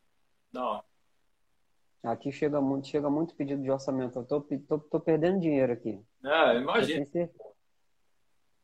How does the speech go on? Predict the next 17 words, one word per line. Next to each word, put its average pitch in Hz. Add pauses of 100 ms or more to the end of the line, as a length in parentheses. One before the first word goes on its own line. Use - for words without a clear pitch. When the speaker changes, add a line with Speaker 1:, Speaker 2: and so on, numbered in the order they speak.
(120)
Speaker 2:
Bom, 131
vamos, 143
vamos 143
ver 151
se 147
tem 160
mais 156
uma 151
aqui. 117 (1500)
É... 117 (3750)
Bom, 151
o 143
Vitório 156
Ramon 160
falou 170
aqui, 160
ó. 110